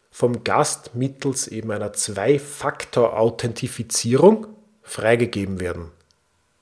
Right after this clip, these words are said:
Das ist grundsätzlich seit September zweitausendneunzehn vorgeschrieben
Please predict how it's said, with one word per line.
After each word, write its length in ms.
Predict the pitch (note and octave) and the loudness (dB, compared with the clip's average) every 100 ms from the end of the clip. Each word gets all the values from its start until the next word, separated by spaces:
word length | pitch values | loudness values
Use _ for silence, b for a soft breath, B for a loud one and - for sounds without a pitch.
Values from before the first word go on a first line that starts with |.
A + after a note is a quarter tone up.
| _ _ _ _ _ _ _ _ _ _ _ _ _ _ | _ _ _ _ _ _ _ _ _ _ _ _ _ _
Das 140 | C3 | 4
ist 160 | C#3 C3+ | 6 6
grundsätzlich 560 | B2+ C#3+ F#3+ G3 F#3+ - | 8 8 8 6 6 6
seit 260 | C#3+ C#3 | 6 4
September 520 | - D3+ - A#2 D#3 E3 | 2 0 4 4 6 6
zweitausendneunzehn 960 | C#3+ B2 B2 B2+ A2+ G2+ A2 - G#2 | 6 8 6 4 2 2 2 -2 -4
vorgeschrieben 880 | F#2 - G2+ A2+ D3+ D3 F3 G#3+ B3+ | -6 -2 -2 2 0 2 2 2 -4